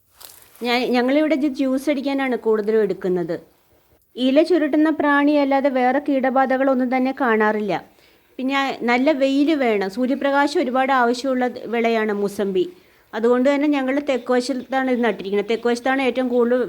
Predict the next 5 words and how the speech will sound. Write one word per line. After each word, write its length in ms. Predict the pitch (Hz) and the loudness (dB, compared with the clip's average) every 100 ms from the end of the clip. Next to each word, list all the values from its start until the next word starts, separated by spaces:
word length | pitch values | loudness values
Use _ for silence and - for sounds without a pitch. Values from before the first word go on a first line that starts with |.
| 214 | 2
വെയിൽ 200 | 220 220 233 | 2 2 0
കിട്ടുന്നത് 400 | 214 202 196 196 190 | -2 -2 -2 -2 -2
ഞങ്ങൾക്ക്. 380 | 175 175 165 151 - _ _ - _ _ _ _ - - 240 | -2 -6 -8 -12 -16 _ _ -20 _ _ _ _ -20 -6 0
വളപ്രയോഗം 680 | 254 247 247 254 269 269 311 302 | 2 2 0 0 0 0 0 0
എന്താണെന്ന് 420 | 285 285 285 277 | 0 0 0 -2